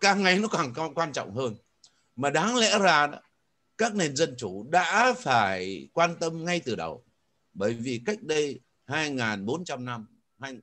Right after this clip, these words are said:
hơn hai ngàn bốn trăm, hơn hai mươi lăm thế kỷ, Socrates, người sáng lập ra cái môn triết học và chính trị học tại Hy Lạp, đã nói một điều là nói gì thì nói,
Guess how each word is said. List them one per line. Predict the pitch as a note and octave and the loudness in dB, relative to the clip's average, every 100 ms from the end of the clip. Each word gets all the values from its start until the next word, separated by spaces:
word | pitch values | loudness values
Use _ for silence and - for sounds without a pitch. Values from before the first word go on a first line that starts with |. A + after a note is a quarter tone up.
| _ | _
hơn | F#3+ G#3 F3+ | -2 -2 -2
hai | E3+ | -6
ngàn | D3+ A#2+ F#2 | -6 -10 -10
bốn | C3 | -14
trăm, | - A#2 - _ _ | -12 -16 -16 _ _
hơn | D#3+ F3 E3+ - _ | -12 -10 -12 -16 _
hai | C3 F3 | -6 -6
mươi | E3+ | -6
lăm | D#3 C#3+ | -8 -8
thế | C#3+ E3+ | -10 -10
kỷ, | F#2+ D2 _ _ _ _ | -14 -18 _ _ _ _
Socrates, | - C3+ B2+ D#3+ F3+ D#3 F#2+ - _ _ _ _ _ _ _ _ _ _ _ _ _ | -12 -12 -10 -10 -10 -10 -12 -16 _ _ _ _ _ _ _ _ _ _ _ _ _
người | D3+ D#3 D3 | -6 -2 -2
sáng | C3 F3+ C#4+ | 0 0 2
lập | C#4 D3 - | 2 2 2
ra | E3 E3 | 2 2
cái | E3+ | -6
môn | F3 E3+ D#3 C#3 | -2 -2 -2 -4
triết | C#4 C#4 | -6 -4
học | E3+ - _ _ _ _ _ _ _ _ _ - | -4 -4 _ _ _ _ _ _ _ _ _ -6
và | A2+ A#2 | -4 -4
chính | B3 C4+ | -4 -2
trị | D#3 | 0
học | C3+ - _ - G3+ _ | 0 -2 _ -20 -20 _
tại | B2 - - _ _ - | -4 -4 -10 _ _ -10
Hy | D3 | -4
Lạp, | B2 F2 - - _ _ _ _ | -4 -4 -10 -20 _ _ _ _
đã | - | -4
nói | F3+ F3+ B3+ | 0 2 2
một | G3+ D3 | 2 2
điều | C3 G#2+ F2+ - _ _ _ _ | 2 2 -2 -12 _ _ _ _
là | G2+ B2+ B2+ | -6 -2 0
nói | A#2+ A#2 B2+ G3+ | 0 -4 -2 0
gì | C4 E3+ B2 | -2 -4 -8
thì | G2+ | -12
nói, | F#2 F#2+ | -16 -18